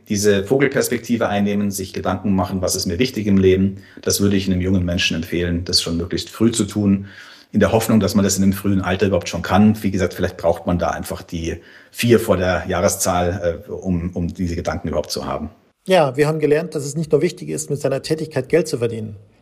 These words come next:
Speaker 2: Man sollte auch was Sinnvolles machen, um es nicht später zu bereuen und seinen Frust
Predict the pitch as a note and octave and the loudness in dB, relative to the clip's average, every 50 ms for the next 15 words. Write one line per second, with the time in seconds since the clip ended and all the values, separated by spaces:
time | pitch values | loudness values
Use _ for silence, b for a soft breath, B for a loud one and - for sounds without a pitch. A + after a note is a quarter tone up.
0 | _ - - C3+ A#2 C3+ C#3 C#3 - C#3+ C3+ - - D3 - - - - - - | _ -10 -8 0 2 4 4 4 2 -2 -4 -2 -2 -2 -2 -4 -6 -8 -12 -14
1 | E4 - - - F3 F#3 F3 - C3 B2 A#2 - - B2 C3 - F3+ D#3+ C#3+ - | -16 -6 0 2 2 4 4 4 4 2 2 0 -2 -2 -2 -2 -4 -4 -6 -8
2 | - - C#3 C3+ B2+ - C3+ - - C#3+ C#3+ C#3 C#3 - - C3+ C3+ A#2+ B2 C3+ | -10 -6 -4 -4 -4 -4 -8 -2 0 2 2 2 0 -2 0 0 0 2 2 2
3 | D#3 F3+ G3 - B2 - B2+ B2+ A#2+ - A#2 C3+ D3+ D3+ - - | 2 0 0 -4 -4 -4 -2 -2 -2 -2 -2 -2 -2 -2 -2 -8